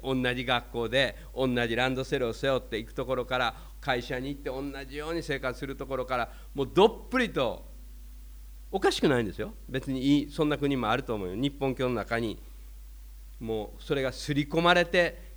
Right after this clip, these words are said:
知らず知らずのうちにね、刷り込まれているんです。他方、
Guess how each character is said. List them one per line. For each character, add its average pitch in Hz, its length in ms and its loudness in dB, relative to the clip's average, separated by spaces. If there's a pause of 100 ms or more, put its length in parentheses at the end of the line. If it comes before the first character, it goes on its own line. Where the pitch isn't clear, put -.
(220)
知 - 160 0
ら 190 140 10
ず 160 80 -6
知 156 100 -2
ら 117 140 0
ず 95 60 -6
の 87 100 -6
う 98 60 -8
ち 107 120 -10
に 113 80 -4
ね、 202 140 -4 (240)
刷 - 120 -10
り 131 100 -4
込 131 120 -2
ま 127 100 0
れ 123 60 0
て 131 140 -4
い 131 80 -2
る 127 100 -4
ん 101 160 -8 (200)
で 92 100 -14
す。 - 20 -16 (1200)
他 254 140 8
方、 175 360 2